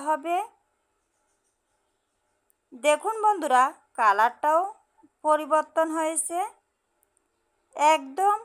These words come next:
মিডিয়াম আঁচে ভালো করে এই নাস্তা বানিয়ে নিতে হবে। এভাবে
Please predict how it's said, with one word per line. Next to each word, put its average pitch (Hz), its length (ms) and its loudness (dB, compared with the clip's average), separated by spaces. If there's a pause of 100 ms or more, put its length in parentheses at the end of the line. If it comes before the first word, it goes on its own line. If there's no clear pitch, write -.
(200)
মিডিয়াম 277 460 -6 (100)
আঁচে 302 300 -2 (600)
ভালো 247 380 2 (140)
করে 269 240 0 (460)
এই 240 200 -2
নাস্তা 233 560 -2 (300)
বানিয়ে 240 420 -2
নিতে 220 300 -8
হবে। 220 340 -6 (1800)
এভাবে 415 500 2